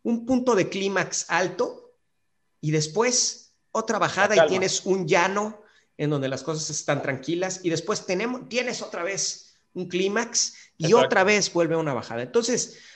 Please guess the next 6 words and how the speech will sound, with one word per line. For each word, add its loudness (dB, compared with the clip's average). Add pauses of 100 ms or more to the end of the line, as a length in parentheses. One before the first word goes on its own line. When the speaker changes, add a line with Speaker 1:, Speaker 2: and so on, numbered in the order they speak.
(640)
Speaker 1:
eh, 6
son 4
cómics 2
que 6
en 6
omnibus 4